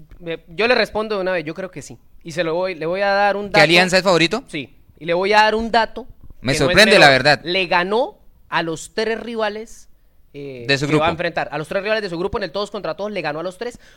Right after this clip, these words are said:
Speaker 1: Obviamente, le ganó en el Daniel Villa Zapata a los tres, pero empiece por ahí. Uno podría empezar a mirar por ahí, uno dice, bueno, ¿quién quita que vuelva a repetir la hazaña de ganar en condición de local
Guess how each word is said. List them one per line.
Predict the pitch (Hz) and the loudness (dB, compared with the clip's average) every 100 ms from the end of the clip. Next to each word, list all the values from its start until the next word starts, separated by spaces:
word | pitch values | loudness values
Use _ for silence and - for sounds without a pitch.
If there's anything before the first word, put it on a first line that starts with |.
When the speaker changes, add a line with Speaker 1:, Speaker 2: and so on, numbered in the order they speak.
| - | -2
Speaker 1:
Obviamente, | 190 202 202 151 143 | 0 2 0 -4 -8
le | |
ganó | 135 151 | -6 -4
en | 190 | -4
el | 185 | -4
Daniel | 156 156 | -4 -6
Villa | 165 175 | -6 -6
Zapata | 151 123 147 170 | -6 -6 -6 -6
a | |
los | 139 - | -8 -8
tres, | 151 123 - - _ - | -10 -12 -16 -20 _ -14
pero | 113 110 - _ _ | -12 -12 -14 _ _
empiece | 113 110 147 160 | -20 -8 -6 -4
por | 175 147 | -2 -2
ahí. | 147 139 - - - | -2 -6 -16 -20 -18
Uno | 147 180 190 | -12 -10 -10
podría | - 160 165 | -6 -2 0
empezar | 196 185 160 185 | 0 -2 -2 -2
a | |
mirar | 190 170 180 | -2 -2 -4
por | 196 180 | -2 -2
ahí, | 190 | -2
uno | 202 | -4
dice, | 208 202 | -6 -4
bueno, | 202 277 233 - _ _ | -4 -6 -8 -16 _ _
¿quién | 170 165 | -10 -8
quita | 185 196 | -2 -2
que | 170 | 2
vuelva | 160 175 190 | 2 4 2
a | |
repetir | 170 143 131 165 | 0 -6 -6 -4
la | 185 | -4
hazaña | 185 185 180 | -2 -2 -2
de | 170 143 | -2 -2
ganar | 131 139 165 160 190 | -2 2 2 2 -2
en | 175 | -10
condición | 135 127 151 147 | -10 -10 -8 -6
de | |
local | 175 185 190 | -4 0 0